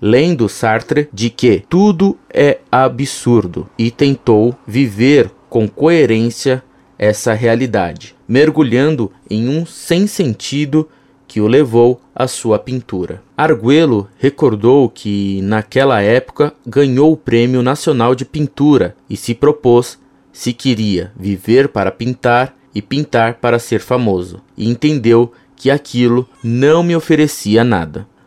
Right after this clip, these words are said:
Afirmou que não entendia como as pessoas podiam viver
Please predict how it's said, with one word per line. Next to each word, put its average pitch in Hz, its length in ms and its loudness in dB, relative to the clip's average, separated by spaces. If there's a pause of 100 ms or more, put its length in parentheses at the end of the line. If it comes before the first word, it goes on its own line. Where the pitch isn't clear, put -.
Afirmou 147 680 2
que - 200 -8
não 131 300 0
entendia 113 840 0 (100)
como 147 260 0
as 147 120 -4
pessoas 131 440 -2
podiam 113 600 -4
viver 104 540 0